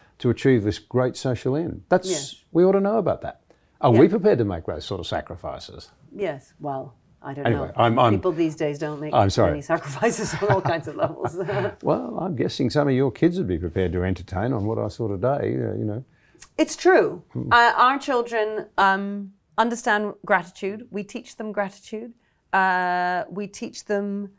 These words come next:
Speaker 2: not just to be grateful to their teachers, but to be grateful to their parents and to their wider families for looking after them. And, um, the thing is, is that however little you have, you will always have s-, more than somebody else. <laughs>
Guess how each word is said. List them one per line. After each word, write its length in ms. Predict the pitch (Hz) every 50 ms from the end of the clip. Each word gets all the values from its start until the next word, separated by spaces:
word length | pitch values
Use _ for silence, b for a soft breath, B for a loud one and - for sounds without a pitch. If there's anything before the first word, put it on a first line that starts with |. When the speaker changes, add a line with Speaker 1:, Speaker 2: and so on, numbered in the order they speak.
| _ _ _ _ _ _ _ -
Speaker 2:
not 260 | 226 240 254 247 240
just 160 | 240 208 -
to 40 | -
be 100 | 190 214
grateful 340 | 165 202 202 151 - - 196
to 100 | - 190
their 120 | 170 180 180
teachers, 400 | - - 220 202 - 233 220 196
but 120 | - - -
to 60 | 180
be 60 | 208
grateful 340 | 175 - 190 135 - - 190
to 100 | - 185
their 120 | 175 185 180
parents 640 | 185 - 208 202 196 196 196 208 220 208 - -
and 280 | 170 170 170 165 165 -
to 100 | - -
their 140 | 160 175 170
wider 320 | 160 175 180 185 185 185 180
families 600 | - 202 190 185 190 196 202 202 214 214 208 -
for 120 | - 180
looking 260 | 180 180 185 190 180
after 300 | 175 180 180 185 - -
them. 320 | 185 190 190 196 202 208 196 b b b b b b -
And, 540 | 185 185 180 180 175 170 170 175 175 175 175 b b b b _ _ _ _ -
um, 540 | 190 185 180 180 185 185 185 185 185 185 185 - _ _ _ _
the 100 | 254 247
thing 240 | - 349 359 349 330
is, 540 | 247 190 170 165 180 202 202 - - - _ _ _ -
is 140 | 208 202 -
that 360 | - 214 196 190 - - _ _ _ _ _ _ _ _ _ _ _ _ - - - -
however 320 | - 233 247 269 277 320 311
little 240 | 269 262 240 240
you 180 | 233 220 214 196
have, 420 | 175 185 170 165 165 196 254 285 302 _ _ _ _ _ _ _
you 140 | - 220 240
will 120 | 240 247 -
always 320 | - 214 233 240 233 233
have 140 | 208 202 190
s-, 240 | - - - - -
more 320 | 180 175 185 185 175 165 165
than 160 | 156 160 156
somebody 380 | - - 156 151 151 143 139 135
else. 360 | - - 123 - - - - 135 - -
<laughs> 80 | 208